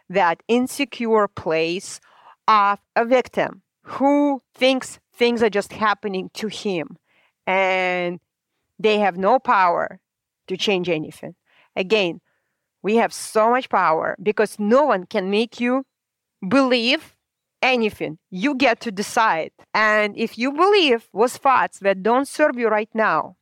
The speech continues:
the first priority, the, the most important focus is to really shift that, to really examine and question, "Do these thoughts serve me?" That is exactly what we do inside of Life by Design. Because if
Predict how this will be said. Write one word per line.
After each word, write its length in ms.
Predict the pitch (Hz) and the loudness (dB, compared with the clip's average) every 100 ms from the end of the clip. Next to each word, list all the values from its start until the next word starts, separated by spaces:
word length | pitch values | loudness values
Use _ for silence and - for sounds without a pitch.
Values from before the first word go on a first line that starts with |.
| _ _ - | _ _ -6
the 80 | |
first 500 | 202 - 233 247 - - _ _ - | -4 0 0 0 -10 -20 _ _ -2
priority, 920 | 220 202 254 339 175 - 160 147 214 _ _ _ | 0 4 4 2 0 -6 -10 -10 -12 _ _ _
the, 140 | 170 220 | -2 -2
the 140 | 185 220 | 0 0
most 340 | 233 277 - | 2 2 0
important 560 | 233 233 226 214 185 - | -4 0 2 2 -2 -6
focus 600 | - 277 - 156 - - _ - | 0 0 0 -8 -12 -20 _ -2
is 340 | 240 233 - | 2 2 -2
to 460 | - - 233 220 202 _ | -8 -2 0 0 -4 _
really 640 | 196 214 240 247 247 247 | -10 -2 0 4 4 2
shift 540 | 240 - - 214 208 - | -2 -6 -2 0 0 0
that, 280 | 185 151 - | 0 0 -2
to 120 | 208 | -6
really 380 | 196 233 247 240 | -2 0 2 0
examine 640 | 196 185 196 202 247 277 - _ - | 0 0 0 2 0 -2 -6 _ -8
and 160 | 196 | -6
question, 720 | - - 240 254 - 185 160 - _ 170 | -4 -2 0 0 -2 -4 -4 -14 _ -8
"Do 220 | 190 226 | -4 -2
these 200 | 240 - | -2 0
thoughts 400 | 202 190 - - | 2 2 0 -10
serve 380 | - - 269 226 | -6 0 0 0
me?" 140 | 180 | -6
That 280 | 156 190 196 | 0 2 2
is 200 | 214 214 | 0 -2
exactly 640 | 226 190 185 175 190 190 - _ _ | -4 -2 -2 0 0 -2 -2 _ _
what 200 | 196 202 | -2 -2
we 100 | 190 | -4
do 180 | 180 202 | -4 -2
inside 320 | 190 - 190 175 | -2 -2 -2 -2
of 160 | 175 | -4
Life 200 | 185 175 | 0 0
by 140 | 170 175 | 0 -4
Design. 380 | 185 185 170 160 | 0 0 0 -2
Because 340 | 190 262 226 _ _ | 0 0 0 _ _
if 140 | - | -8